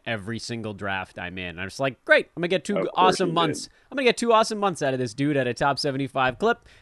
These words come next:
Speaker 1: and then bye-bye. But, like, that's, if you can get that at one thirty in a draft that's, like, a, almost a guarantee, wha-, of
Speaker 2: I got,
Speaker 1: course.
Speaker 2: like,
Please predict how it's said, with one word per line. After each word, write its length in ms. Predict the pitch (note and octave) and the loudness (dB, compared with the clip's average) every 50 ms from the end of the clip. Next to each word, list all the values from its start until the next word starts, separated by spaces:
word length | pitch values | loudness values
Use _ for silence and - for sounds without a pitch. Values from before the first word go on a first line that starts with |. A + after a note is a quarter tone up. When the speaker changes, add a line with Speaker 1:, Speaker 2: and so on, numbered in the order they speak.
| _ - | _ -10
Speaker 1:
and 160 | - - C3+ | -8 -2 0
then 300 | D3+ D#3+ E3+ F3 E3+ D3 - _ _ _ _ _ _ _ _ _ _ _ _ _ | 2 2 2 2 0 -2 -4 _ _ _ _ _ _ _ _ _ _ _ _ _
bye-bye. 960 | - D#2+ F2+ F2+ - A2+ B2 C#3 D#3 F#3+ A3 B3+ C4 A3 F3 D#3+ E3 G3 B3+ A#3 - _ _ _ _ _ _ _ | -20 -18 -10 -4 -2 2 2 2 4 4 4 6 6 4 4 2 2 0 -2 -6 -10 _ _ _ _ _ _ _
But, 220 | - C3+ B2+ - - _ _ _ _ _ _ _ _ _ | 0 0 0 0 -4 _ _ _ _ _ _ _ _ _
like, 200 | - C3 C3 A2+ - _ _ _ _ | -4 -4 -4 -4 -6 _ _ _ _
that's, 360 | _ C3+ C3 D3+ - - - - | _ 2 2 2 0 -4 -8 -8
if 120 | C3 - | -2 2
you 100 | A3 D#4 | 2 2
can 140 | D4 F#3+ C3+ | 2 0 4
get 240 | C3 A#3+ F#4 - - | 6 6 6 6 6
that 160 | G#3 F3+ E3+ | 6 6 6
at 80 | D3+ | 4
one 240 | D#3+ E3+ A3+ A#3+ G#3+ | 4 2 2 2 2
thirty 360 | - - G#3 A#3+ C#4+ C4 A#3+ | 2 2 2 2 2 2 0
in 60 | A3+ F#3+ | 0 0
a 60 | D#3+ | -2
draft 420 | B2 - C#3+ D3+ F#3 A#3 A#3 - | 0 2 4 6 6 6 4 4
that's, 200 | - E3 D3 - | 0 -2 -2 0
like, 180 | D#3 D3 C#3 C3 | -2 -2 0 2
a, 100 | C3 C3 | 0 0
almost 460 | - D#3+ F#3 A#3 D4 C#4 A#3 - - | 4 4 4 6 6 4 4 4 0
a 40 | D#3 | -2
guarantee, 880 | C#3 A2+ A#2+ D3+ F#3 A3 A3 G#3 G#3 F#3 - - C#3+ D#3+ F#3+ A#3 C4+ - - _ _ _ _ _ _ _ _ _ _ _ - | 0 2 2 2 4 4 4 4 2 0 0 -4 -4 -2 2 2 2 2 0 _ _ _ _ _ _ _ _ _ _ _ -2
wha-, 100 | D#3+ - | -2 -2
of 60 | - - - _ _ _ _ _ _ _ _ _ _ _ _ _ _ _ _ _ - | -2 -2 -10 _ _ _ _ _ _ _ _ _ _ _ _ _ _ _ _ _ -2
Speaker 2:
I 60 | - | -2
got, 80 | G#3 - | -2 0
Speaker 1:
course. 340 | - E4 F#4+ G4+ - C4+ | 0 2 4 6 8 8
Speaker 2:
like, 180 | B3 F#3 - - | 6 4 0 -2